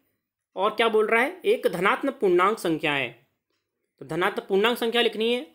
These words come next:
और तेरह से छोटी लिखनी है।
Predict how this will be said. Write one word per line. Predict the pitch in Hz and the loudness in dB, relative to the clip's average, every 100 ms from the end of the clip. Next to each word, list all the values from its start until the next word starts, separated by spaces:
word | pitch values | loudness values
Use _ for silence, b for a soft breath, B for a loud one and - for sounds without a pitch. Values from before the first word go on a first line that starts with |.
| - | -8
और | 180 208 - _ _ _ _ _ | -6 -6 -10 _ _ _ _ _
तेरह | 196 190 202 | 0 2 2
से | 196 302 330 _ _ _ _ _ _ _ _ _ - | 0 -4 -6 _ _ _ _ _ _ _ _ _ -4
छोटी | 330 330 | 0 2
लिखनी | 262 - 160 | 2 0 -4
है। | 139 | -6